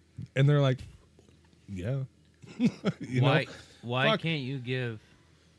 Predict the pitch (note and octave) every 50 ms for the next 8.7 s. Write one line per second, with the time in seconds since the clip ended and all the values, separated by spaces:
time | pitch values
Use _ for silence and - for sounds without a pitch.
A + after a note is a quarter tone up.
0 | _ _ _ _ - A2 G2+ - - - - B2+ C3 C3 B2+ B2 B2 B2 B2+ B2+
1 | B2+ B2 A#2+ A#2+ A#2 A2+ G#2 G2 F#2+ F#2 - _ _ _ _ _ _ _ _ _
2 | _ _ _ _ _ _ _ _ _ - - A#2 F#2 - A2+ A#2 B2+ D3 C#3+ B2+
3 | B2 B2+ B2 B2 A#2+ A2+ G#2 G#2 F#2+ D#2 - - - - C#3 C3+ B2+ A#2 G#2 A2
4 | G#2 G2+ G2 F#2+ G2 G#2+ A#2 B2+ C3 B2+ - - C3+ C3 B2 A2+ G#2+ F#2 - -
5 | G#2 G2 F2+ F2+ F2+ F2+ - _ _ _ _ _ _ _ _ _ _ _ _ _
6 | _ _ _ _ _ _ _ _ _ _ _ _ _ _ _ - - G2+ A2 B2+
7 | C#3 B2+ B2 B2+ B2 A2+ - - B2 A#2+ A#2 A2+ A2+ A2 G#2+ G2+ F#2+ F#2 F#2 G#2+
8 | G#2 G#2 - _ - G#2+ G2+ F#2 F2 D#2 - F2+ E2 -